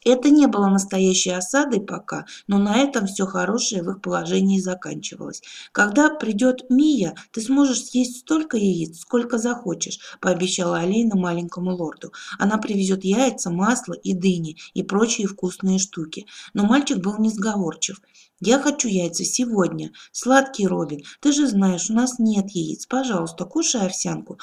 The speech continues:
Она очень хорошая». Она съела для примера целую ложку.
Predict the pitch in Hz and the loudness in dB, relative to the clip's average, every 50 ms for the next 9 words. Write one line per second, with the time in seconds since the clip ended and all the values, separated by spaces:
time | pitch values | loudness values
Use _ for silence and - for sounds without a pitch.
0 | - - - - 190 190 190 190 - - 285 277 277 - 262 226 233 208 190 180 | -14 -10 -2 0 2 4 2 2 2 2 2 2 2 0 -4 -4 -2 -2 -2 -2
1 | 165 156 156 - - - - 160 - - 185 190 190 185 190 - 196 196 180 170 | -2 -4 -4 -4 -6 -6 -6 -8 -4 0 2 2 2 2 0 2 4 4 4 4
2 | 165 156 156 170 180 170 170 - 165 165 170 190 226 240 254 254 - - 185 175 | 2 0 0 0 0 0 -2 -4 -4 -2 2 2 2 2 2 0 -2 -6 -6 -4
3 | 180 185 185 180 170 165 156 151 - - - - | -2 -2 -2 0 -2 -2 -4 -4 -6 -8 -12 -16